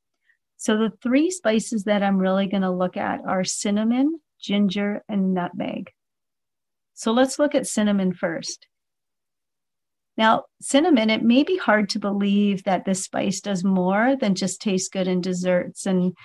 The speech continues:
chai tea, but cinnamon is one of the best herbs for improving many of those common chronic illnesses.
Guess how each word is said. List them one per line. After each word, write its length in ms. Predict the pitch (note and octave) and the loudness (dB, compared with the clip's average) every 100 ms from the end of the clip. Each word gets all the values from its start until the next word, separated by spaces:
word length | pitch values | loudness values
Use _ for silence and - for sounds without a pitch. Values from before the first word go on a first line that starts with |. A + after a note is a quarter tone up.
| - - | -20 -4
chai 300 | G#3 G3 F#3 | 2 2 0
tea, 460 | - G#3+ G#3 G3 F#3+ _ _ _ - | -2 -2 0 -2 -6 _ _ _ -6
but 140 | G#3+ | -4
cinnamon 840 | - - C#4+ D4 A3 F#3+ F#3+ F#3+ _ _ - | -2 2 4 6 4 2 0 -2 _ _ -4
is 220 | A3 F#3+ | -2 0
one 260 | F#3+ G#3 G#3+ | 0 2 2
of 240 | G#3+ F#3+ | 0 -2
the 100 | G#3 | -6
best 420 | F3+ A3 C#4 - | -4 0 0 0
herbs 300 | A3+ G#3+ F#3+ | -2 -2 -4
for 400 | - G3+ G3 G3+ - | -2 2 2 2 -2
improving 720 | A3+ F#3+ - A#3 A3+ G#3+ G3 | 0 0 -2 0 2 4 2
many 340 | G3 A3 B3+ | 2 2 2
of 140 | G#3+ G3 | 0 -2
those 240 | F#3+ F#3 | -4 -4
common 720 | - - G#3 G#3+ A3 A#3 C4 _ _ | -6 0 2 2 2 2 0 _ _
chronic 480 | - - G3+ G#3 - | -6 -2 -2 -2 -2
illnesses. 840 | F#3+ F#3+ F#3+ - G#3+ G3 - - | 0 0 0 -4 -8 -10 -14 -18